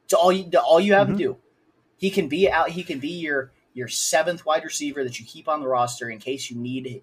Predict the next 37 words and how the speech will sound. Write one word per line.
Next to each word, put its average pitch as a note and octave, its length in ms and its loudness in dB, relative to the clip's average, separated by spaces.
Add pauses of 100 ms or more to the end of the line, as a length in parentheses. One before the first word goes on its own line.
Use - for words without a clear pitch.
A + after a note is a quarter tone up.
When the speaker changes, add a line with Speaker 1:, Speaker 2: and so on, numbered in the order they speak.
Speaker 1:
him B2 280 -10
'cause A2 140 -18
you A2 120 -10
have G#2+ 100 -6
injuries A2+ 320 -12
or G#2 60 -20
whatever. G2+ 340 -10 (520)
'Cause C3+ 140 -10
he, F#3 200 -6
I've D3 180 0
seen, G3+ 260 -6
he F#3 180 -6
can G3 140 -8
do A3+ 120 -6
wide G#3 220 -4
receiver E3 320 -10
stuff. - 260 -10
He's C3 200 -12
not D3+ 200 -4
like C#3+ 180 -4
a, B2 220 -2
he's C3 160 -18
not D3+ 120 -2
a C3+ 40 -4
one C#3 180 -6
trick C3+ 220 -10
pony. B2+ 180 -8
He's A#2+ 100 -10
not C3+ 160 -4
Devin B2+ 180 -6
Hester. A2 460 -10 (260)
He C3+ 140 -8
can C3 160 -10
do C3+ 260 -4
wide B2 200 0
receiver A2 280 -12
stuff, D#2+ 260 -12